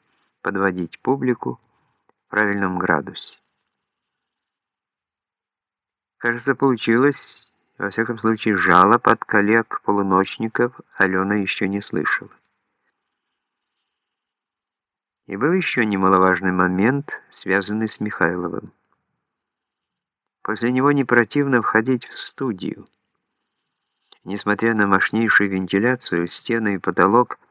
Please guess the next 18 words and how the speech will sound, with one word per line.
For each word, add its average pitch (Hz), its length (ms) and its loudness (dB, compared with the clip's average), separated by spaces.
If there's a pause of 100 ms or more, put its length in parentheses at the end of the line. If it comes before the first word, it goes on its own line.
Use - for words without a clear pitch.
(360)
отороченные 95 840 -2
изолирующим 95 720 0
материалом 92 720 0
в - 60 -14
стиле 95 300 -6
медвежьей 92 600 0
шкуры, 113 540 -4 (1120)
долго 113 340 0
сохраняли 104 600 2
запах 104 480 0
того, 104 420 0 (760)
кто 110 180 -6
здесь 104 280 -4
работал 101 500 2
в - 160 -14
течение 101 400 -4
нескольких 98 640 -4
часов. - 580 -8